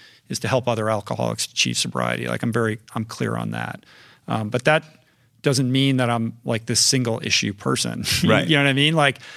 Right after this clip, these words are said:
Speaker 1: I do know people that, that
Speaker 2: It's a
Speaker 1: are
Speaker 2: butt on your
Speaker 1: sober,
Speaker 2: branch,
Speaker 1: that are
Speaker 2: but
Speaker 1: sober alcoholics, and, and basically their entire life is about, you know, talking about the fact that they have alcoholism. Like, alcoholism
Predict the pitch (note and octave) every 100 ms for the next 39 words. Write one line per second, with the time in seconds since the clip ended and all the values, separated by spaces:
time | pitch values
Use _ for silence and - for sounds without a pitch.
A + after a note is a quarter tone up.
0 | - - D3+ D3+ F#3+ E3 - C#3+ D3+ C3
1 | B2+ B2+ B2 C3 B2 A#2+ G#2+ G#2 E3+ E3+
2 | D3 G2+ F#2+ G2 D3 C#3+ - E3 E3 C#3
3 | C#3 C3+ C#3 C3+ C3 G3 F#3+ C#3+ C#3 -
4 | - - - _ _ - C3+ C3+ C3 B2
5 | - - B2+ B2+ D3 D3 C#3 C3 A#2 A#2+
6 | A#2+ - A#2+ - C3 B2 A#2+ C3+ A#2 A2
7 | G#2+ A2 G#2+ - - - A#2 A2 B2 G#2+
8 | A2+ G#2+ A2 G#2 A#2+ G#2 A#2 A2 G#2+ G#2
9 | A2+ A2 A2 A2 A2+ A2+ A2 G#2+ A2+ B2+
10 | B2+ B2+ A#2 A2+